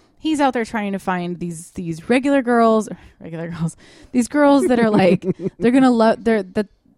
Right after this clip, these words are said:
Speaker 1: he's gonna try to impress because he's normal, and, like, he's not normal. Like, he's actually a really, like, weird dude, and he's cool, but he's weird.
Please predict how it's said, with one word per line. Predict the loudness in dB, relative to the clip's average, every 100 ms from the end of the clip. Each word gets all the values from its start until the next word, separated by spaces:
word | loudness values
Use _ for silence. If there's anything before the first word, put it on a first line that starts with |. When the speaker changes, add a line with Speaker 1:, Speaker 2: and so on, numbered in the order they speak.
| _ _ _
Speaker 1:
he's | -4 -4 -2
gonna | -4 -4
try | -4 -6
to | -4
impress | -6 -8 -8 -8 -12
because | -10 -8 -8
he's | -8 -6
normal, | -2 0 0 -2 -6 -6
and, | -8 -6
like, | -8
he's | -6 -4
not | -4 -4
normal. | -4 -6 -6
Like, | -6
he's | -6 -4
actually | -4 -4 -2
a |
really, | -2 -2 -2
like, | -4
weird | -6 -10 -6 -6 -4
dude, | -2 -2 -4
and | -4
he's | -4 -6
cool, | -6 -2 -2
but | -4
he's | -6
weird. | -6 -4 -4 -6